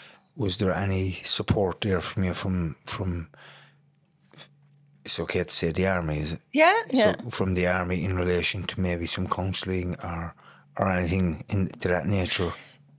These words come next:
Speaker 2: To, uh, look, to be fair, I suppose it wa-, it was offered, but I was always of the, the belief and the opinion that I've done nothing wrong here now.
Speaker 1: Mm-hmm.
Speaker 2: And I'm gonna hold my head up high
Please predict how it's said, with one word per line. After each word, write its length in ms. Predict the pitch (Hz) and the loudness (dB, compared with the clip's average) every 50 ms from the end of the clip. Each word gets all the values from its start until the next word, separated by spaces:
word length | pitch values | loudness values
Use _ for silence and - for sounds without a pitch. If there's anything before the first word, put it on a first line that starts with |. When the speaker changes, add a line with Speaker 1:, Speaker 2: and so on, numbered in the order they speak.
| - - - - - - 214 - | -12 -12 -10 -10 -10 -8 -4 0
Speaker 2:
To, 160 | - 226 226 226 - | 2 2 2 4 4
uh, 120 | - 202 - - | 4 4 4 6
look, 240 | 226 226 226 - - | 6 6 6 6 2
to 120 | - - | 0 2
be 100 | 233 226 | 4 2
fair, 360 | 214 - 240 226 233 240 233 247 | 6 8 8 10 10 10 10 10
I 120 | 254 247 | 8 6
suppose 380 | 240 - - 240 226 220 - - - - _ _ _ _ _ _ _ - | 6 8 8 8 8 8 6 0 -6 -14 _ _ _ _ _ _ _ 2
it 120 | 233 190 | 4 4
wa-, 140 | 202 214 202 - | 6 4 4 4
it 80 | 208 214 | 4 8
was 280 | 202 226 220 208 202 | 10 12 12 12 10
offered, 500 | 226 214 208 196 - - 196 190 185 175 - - - - _ _ _ | 8 6 6 4 4 2 2 4 4 4 2 2 0 -2 _ _ _
but 340 | 220 208 202 196 - - - - - - - _ _ _ _ _ _ _ _ _ _ _ _ _ _ _ _ _ _ _ _ _ _ _ _ - - - _ _ | 6 6 8 6 4 2 -2 -6 -10 -20 -20 _ _ _ _ _ _ _ _ _ _ _ _ _ _ _ _ _ _ _ _ _ _ _ _ -8 -8 -8 _ _
I 220 | - 220 226 226 220 | 8 10 10 10 10
was 200 | 202 202 196 - | 8 6 4 4
always 640 | 202 196 196 202 202 202 196 196 196 190 190 180 196 | 4 6 6 6 6 6 6 6 6 6 4 4 2
of 240 | 196 190 196 - - | 2 0 -2 -4 -2
the, 420 | - 196 190 190 190 190 185 180 - - _ _ _ - - - - - - - | 0 2 4 4 2 2 0 0 -4 -8 _ _ _ -16 -12 -10 -10 -10 -8 -8
the 80 | - | -6
belief 480 | 185 - 220 208 202 208 196 185 - - | 2 4 6 6 6 6 4 2 2 4
and 120 | 202 202 | 4 6
the 60 | 196 208 | 6 6
opinion 500 | 202 202 - 214 208 202 196 190 190 175 | 4 4 2 2 4 4 2 2 2 2
that 280 | 180 180 185 180 - - - _ - - | 4 4 4 2 0 -4 -8 _ -4 -2
I've 140 | 202 190 - | -2 0 2
done 120 | 220 220 247 | 2 4 4
nothing 240 | 269 277 262 240 | 4 4 4 4
wrong 220 | 233 240 233 226 202 | 4 4 4 4 4
here 220 | 196 226 214 214 | 4 4 4 4
now. 280 | 202 208 208 196 175 - - _ _ _ _ _ _ - | 4 4 4 4 2 -4 -8 _ _ _ _ _ _ -12
Speaker 1:
Mm-hmm. 220 | 104 87 82 82 78 - - _ - _ _ - | -12 -10 -10 -12 -14 -16 -20 _ -20 _ _ 0
Speaker 2:
And 340 | 196 196 196 196 196 190 - | 2 2 4 2 0 0 2
I'm 180 | - 208 208 202 | 2 2 4 4
gonna 220 | 196 208 202 196 | 2 2 2 2
hold 280 | 190 - - 220 220 226 | 2 4 4 6 6 6
my 100 | 240 254 | 6 6
head 200 | 262 262 233 220 | 6 6 6 4
up 160 | 202 - - | 2 0 2
high 320 | - 226 208 185 82 - | 4 4 6 4 2 -2